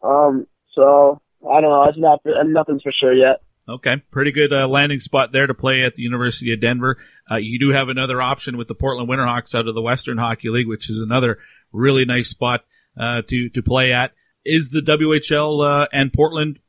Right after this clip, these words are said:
Speaker 2: uh, a consideration for you? How much does, uh, how do, how much does that factor in for you?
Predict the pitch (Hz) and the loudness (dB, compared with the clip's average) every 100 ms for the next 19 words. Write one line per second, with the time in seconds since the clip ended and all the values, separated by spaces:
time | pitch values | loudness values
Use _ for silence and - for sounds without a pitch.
0 | - 120 - 123 139 - 147 139 147 139 | -8 -6 -2 -2 -2 -2 0 2 0 -2
1 | 123 123 113 107 117 123 127 - 123 117 | -8 -4 -2 0 0 0 -2 -4 -6 -6
2 | 110 123 117 117 _ _ - 127 131 135 | -4 -2 -2 -4 _ _ -6 -4 -4 -4
3 | 147 - 127 127 135 - 120 107 110 110 | -4 -4 -4 -2 -2 -2 -4 -2 -4 -6
4 | 104 120 104 | -6 -8 -10